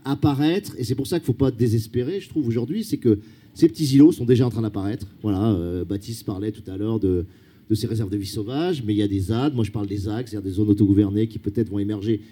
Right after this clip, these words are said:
justement en rachetant des territoires avec le droit de propriété subverti, et puis dans ces zones-là, bah, les gens vont développer effectivement des modes d'expérimentation, de vie, euh,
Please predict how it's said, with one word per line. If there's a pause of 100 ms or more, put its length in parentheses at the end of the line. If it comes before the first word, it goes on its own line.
(160)
justement
en
rachetant
des
territoires (420)
avec
le
droit
de
propriété
subverti,
et
puis
dans
ces
zones-là,
bah,
les
gens
vont
développer
effectivement
des
modes
d'expérimentation,
de
vie,
euh,